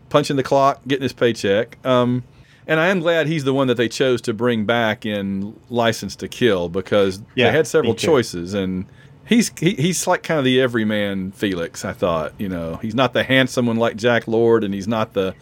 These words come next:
Speaker 1: old crotchety one like the dude from the next one and all. I mean, there've been a variety of Felixes over the years, and he's just kinda like the average guy when I thought.
Speaker 2: Yeah, for me, Felix is either him or Jeffrey Wright. Those are the only
Speaker 1: Yeah.
Speaker 2: two that stand out for me. So.
Speaker 1: That's, that's true.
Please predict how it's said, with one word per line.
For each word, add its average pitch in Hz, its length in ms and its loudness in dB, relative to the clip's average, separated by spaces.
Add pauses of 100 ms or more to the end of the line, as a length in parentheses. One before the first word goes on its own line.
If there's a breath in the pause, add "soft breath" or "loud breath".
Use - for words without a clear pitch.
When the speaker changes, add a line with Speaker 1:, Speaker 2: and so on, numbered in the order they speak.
(380 loud breath)
Speaker 1:
old 135 400 2
crotchety 131 480 2
one 120 140 2
like 117 200 -2
the 117 80 -4
dude 117 300 2
from 113 140 -2
the 110 60 0
next 127 300 0
one 127 200 -2
and 123 80 -2
all. 120 300 2
I - 20 0
mean, 123 140 -2
there've 180 120 0
been 262 120 0
a 151 100 0
variety 131 880 0
of 107 100 0
Felixes 139 560 -4
over 104 220 0
the 98 100 -4
years, 101 420 -2
and 113 120 -2
he's 208 180 -2
just 190 140 -10
kinda 180 160 0
like 151 140 0
the - 140 0
average 107 380 0
guy 98 280 -4
when 82 120 -10
I 80 100 -10
thought. 71 340 -12 (340 soft breath)
Speaker 2:
Yeah, 165 180 0
for 170 120 0
me, 180 200 2
Felix 165 440 0
is 120 100 -4
either 123 200 2
him 117 180 0
or 107 100 -2
Jeffrey 104 320 -4
Wright. 95 380 -4
Those 101 180 -6
are 101 100 -2
the 101 240 -2
only 98 140 -2
Speaker 1:
Yeah. 90 140 2
Speaker 2:
two 95 80 -6
that - 260 -10
stand 92 260 -4
out 87 140 -10
for - 140 -20
me. 92 140 -12 (120)
So. - 160 -8
Speaker 1:
That's, 95 220 0 (100)
that's 101 200 2
true. 82 340 -6